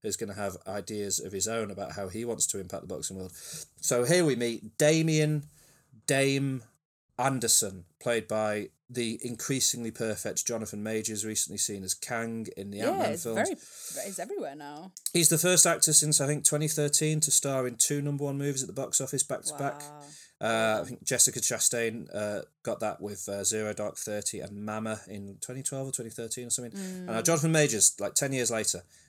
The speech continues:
Speaker 1: doesn't happen very often, but is deserving of this guy. He is, he's, <laughs> he's, the movie makes a lot of hay about how he's, like, a few years older than, uh, Michael B. Jordan's character, who's already, like, too old to box anymore, really.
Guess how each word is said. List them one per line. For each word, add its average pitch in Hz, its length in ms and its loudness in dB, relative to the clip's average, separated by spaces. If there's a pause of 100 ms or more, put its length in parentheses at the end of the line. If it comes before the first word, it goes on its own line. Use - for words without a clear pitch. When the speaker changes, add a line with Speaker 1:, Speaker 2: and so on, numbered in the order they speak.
(260)
Speaker 1:
doesn't 135 200 2
happen 123 280 -2
very 113 180 2
often, 110 380 -2
but 110 200 -6
is 104 200 -2
deserving 104 480 -4
of 98 100 -10
this - 160 -4
guy. 101 240 -4 (540)
He 196 420 2
is, 131 460 4
he's, 117 440 0
<laughs> - 160 -4
he's, 165 360 4
the 135 120 0
movie 151 240 4
makes 139 240 2
a 127 40 0
lot 120 160 0
of 110 100 -2
hay 110 420 0
about 104 360 -2
how 104 160 -2
he's, 104 240 0
like, 104 240 -4
a - 60 -10
few 113 200 -4
years 104 160 0
older 104 240 -2
than, 98 320 -8 (260)
uh, 101 420 -2 (220)
Michael 107 280 -6
B. 107 80 -10
Jordan's 104 380 -2
character, 98 380 -4
who's 104 200 -6
already, 101 320 -6
like, 95 200 -6
too 101 180 0
old 98 160 -4
to - 80 -4
box 95 320 -6
anymore, 95 340 -10
really. 95 240 -8